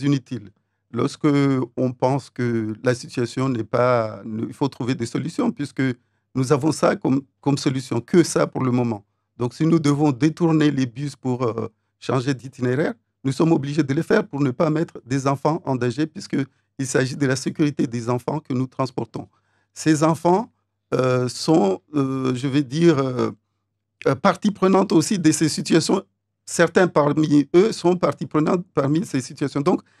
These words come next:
ce qui est compliqué aujourd'hui à résolver le problème. Mais, euh, nous essayons réellement d'apporter des solutions. Moi, j'attends de l'autre côté que, effectivement, les forces de police, de la gendarmerie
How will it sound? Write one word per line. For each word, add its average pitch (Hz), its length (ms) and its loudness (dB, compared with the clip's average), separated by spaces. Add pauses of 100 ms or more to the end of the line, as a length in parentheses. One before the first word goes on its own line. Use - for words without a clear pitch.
ce - 120 -2
qui 180 180 2
est 185 100 6
compliqué 180 480 0
aujourd'hui 147 600 2 (320)
à 131 140 0
résolver 151 420 4
le 160 140 4
problème. 127 480 0 (440)
Mais, 143 320 6
euh, 139 520 2
nous 151 400 4
essayons 156 560 2 (260)
réellement 156 720 4 (400)
d'apporter 147 500 2
des 143 140 2
solutions. 143 560 0 (380)
Moi, 143 180 4
j'attends 143 640 2 (140)
de 110 100 -4
l'autre 135 200 -2
côté 151 360 0
que, 131 240 -2
effectivement, 135 480 -2
les 135 140 -2
forces 156 260 -4
de 131 80 -4
police, 131 340 -4
de 135 100 -4
la 131 120 2
gendarmerie 123 680 -2